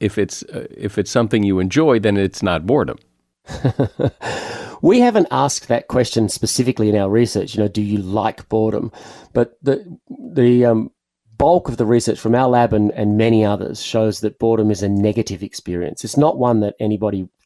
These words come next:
Speaker 2: you know, voluntarily reports as liking or engaging in. I have had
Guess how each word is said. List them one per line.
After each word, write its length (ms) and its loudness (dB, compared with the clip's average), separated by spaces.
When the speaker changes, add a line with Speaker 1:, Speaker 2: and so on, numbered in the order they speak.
Speaker 2:
you 120 -4
know, 180 0
voluntarily 720 0
reports 460 -4
as 140 -8
liking 520 0
or 220 -2
engaging 500 -4
in. 160 -6
I 80 2
have 260 0
had 360 2